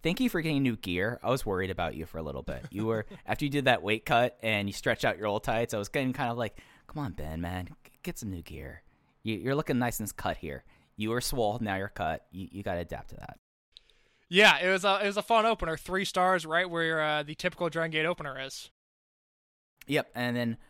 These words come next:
Speaker 1: before that, we had the contract signing and all of that. And then, actually, I have a question for you here. Uh, when I watched this later, they joined Match Zero in Progress. Was this the case also live?
Speaker 2: That was indeed.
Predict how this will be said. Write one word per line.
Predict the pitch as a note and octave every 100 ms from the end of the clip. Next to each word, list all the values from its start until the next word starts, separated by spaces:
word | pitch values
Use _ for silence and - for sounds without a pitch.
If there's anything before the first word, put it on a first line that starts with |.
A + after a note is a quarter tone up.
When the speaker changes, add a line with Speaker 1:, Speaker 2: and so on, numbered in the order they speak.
| _
Speaker 1:
before | A#2 C#3 B2+
that, | B2 -
we | A#2
had | A#2+ G2
the | G#2
contract | B2 A2 A#2+ G#2+
signing | - A#2 G#2+
and | G#2
all | G2+ G2
of | G#2+
that. | G2 - -
And | G#2+
then, | G2+ - - -
actually, | F3 A3
I | G3
have |
a | F#3
question | F3+ E3+
for | D3
you | C#3+
here. | C#3+ B2+ F#2 -
Uh, | G2 G2+ - - _ _ _ _
when | - C3
I | D#3
watched | D#3 D3+ D3+
this | D3 -
later, | A#2+ A#2 A#2+ F#2+
they | F2+ A2
joined | B2+ B2 B2 A#2
Match | A#2 A#2
Zero | - G#2+ A2 A2
in | - G2+ G2
Progress. | - F#2 F#2+ E2 -
Was | F2 G#2
this | G#2 -
the | A#2
case | A#2 F#2+ G2+
also | F2+ G2
live? | F2 F2 F#2+ - - _ _ _ _ _ -
Speaker 2:
That | D#3 D3+
was | E3 E3
indeed. | F3 G3 F#3 C#3